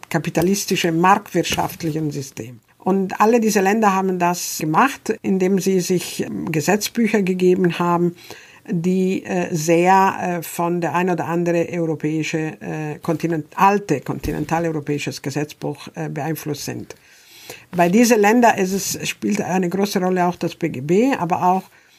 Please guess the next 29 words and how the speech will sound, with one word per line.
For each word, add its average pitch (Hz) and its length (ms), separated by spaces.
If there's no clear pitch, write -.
das, 175 420
äh, 170 420
schweizerische 175 760
Obligationenrecht, 208 1200
und 175 440
zum 175 180
Teil 170 240
auch 160 260
das 147 220
österreichische, 202 720
die 185 120
österreichische 190 560
Kodifikation 185 760
und 208 320
selbstverständlich 147 840
das - 200
Code - 200
Civil, 117 460
äh, 160 200
das 151 180
französische 147 720
Recht. 127 240
Das 147 140
heißt, 196 460
die, 170 340
äh, 156 180
Rechte 226 520
dieser 202 300
Länder 208 600